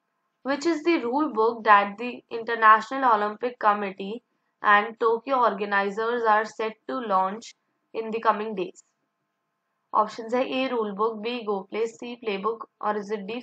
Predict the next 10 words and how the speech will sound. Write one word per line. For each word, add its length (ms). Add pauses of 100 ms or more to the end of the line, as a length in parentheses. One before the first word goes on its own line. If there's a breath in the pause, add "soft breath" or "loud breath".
फेयर 220 (120)
गेम? 140 (1600)
तो 60
करेक्ट 340
आंसर 300
है 60
ऑप्शन 440
C 260 (460)
प्ले 240
बुक। 340